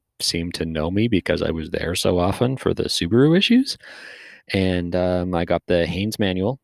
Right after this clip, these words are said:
So that tells you all the things to check,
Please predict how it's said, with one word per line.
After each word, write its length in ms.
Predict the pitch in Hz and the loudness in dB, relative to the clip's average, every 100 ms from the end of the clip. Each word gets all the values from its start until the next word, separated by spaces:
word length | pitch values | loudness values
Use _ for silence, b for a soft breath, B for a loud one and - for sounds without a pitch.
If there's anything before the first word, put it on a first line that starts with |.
| - | -8
So 260 | - 90 85 | -2 0 2
that 240 | 85 80 | 0 -2
tells 300 | - 87 82 | -4 -4 -2
you 280 | 85 85 90 _ _ _ _ _ - | -2 -2 -6 _ _ _ _ _ -6
all 260 | 92 95 | -2 0
the 100 | 95 | -2
things 360 | 92 90 90 - | -4 -4 -6 -8
to 100 | - | -8
check, 360 | - - 151 | -2 0 0